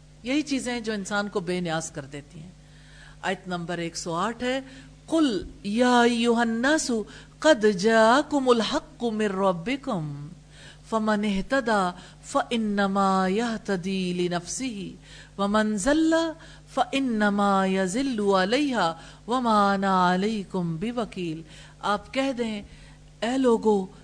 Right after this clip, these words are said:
بلا شبہ تمہارے رب کی طرف سے تمہارے پاس حق آ گیا ہے، تو جس نے ہدایت کو اپنایا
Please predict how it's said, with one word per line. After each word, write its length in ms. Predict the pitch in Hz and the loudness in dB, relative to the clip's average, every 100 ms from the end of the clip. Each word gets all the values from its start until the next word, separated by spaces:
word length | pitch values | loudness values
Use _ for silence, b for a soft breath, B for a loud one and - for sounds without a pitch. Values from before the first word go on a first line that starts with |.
| B | B
بلا 260 | 180 254 285 | -4 0 0
شبہ 280 | 277 262 269 | 0 -2 -2
تمہارے 380 | 262 247 247 226 | -2 0 2 2
رب 280 | 196 185 | 2 -2
کی 120 | - 285 | -4 -2
طرف 260 | 254 240 | 0 -2
سے 160 | - 240 | -4 -4
تمہارے 460 | 226 202 196 208 | -4 -2 -2 -2
پاس 480 | 214 196 190 190 - - | -2 0 0 0 -4 -8
حق 200 | 190 - | -8 -2
آ 100 | 151 | -2
گیا 220 | 156 170 | -2 -8
ہے، 120 | 160 - - B B B B - | -8 -14 -20 B B B B -6
تو 100 | 285 | -4
جس 200 | 277 302 | -2 -2
نے 240 | 339 262 | 0 0
ہدایت 380 | 190 175 247 - | 2 2 2 0
کو 80 | 320 | -4
اپنایا 480 | 311 220 208 208 | -4 0 2 4